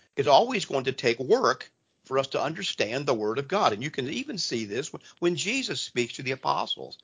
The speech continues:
They didn't always understand immediately what his words meant, and it took them time to understand those words. But the only thing that Gary and I are gonna say is infallible is the revealed Word of God.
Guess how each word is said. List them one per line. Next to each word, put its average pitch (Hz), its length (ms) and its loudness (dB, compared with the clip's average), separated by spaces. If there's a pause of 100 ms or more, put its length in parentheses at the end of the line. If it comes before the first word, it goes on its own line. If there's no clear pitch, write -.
(380)
They 220 160 6
didn't 240 220 -2
always 143 340 2
understand 117 480 0
immediately 120 560 -2
what 107 120 -2
his 104 160 -8
words 101 320 -6
meant, 82 360 -10 (440)
and 120 100 -4
it 113 100 -10
took - 240 -4
them 113 160 0
time 165 420 -4
to 127 100 -2
understand 98 560 -6
those 80 240 -10
words. 76 360 -16 (580)
But 131 220 6
the 123 100 2
only 233 240 4
thing 226 220 0
that - 240 -2
Gary 151 240 2
and 143 100 0
I 127 140 8
are 123 60 4
gonna 117 280 0
say 117 300 4
is 107 120 0
infallible 104 800 0 (640)
is 120 460 0
the 110 300 -6 (200)
revealed 127 600 0
Word 127 280 4
of 120 80 -2
God. 90 440 -2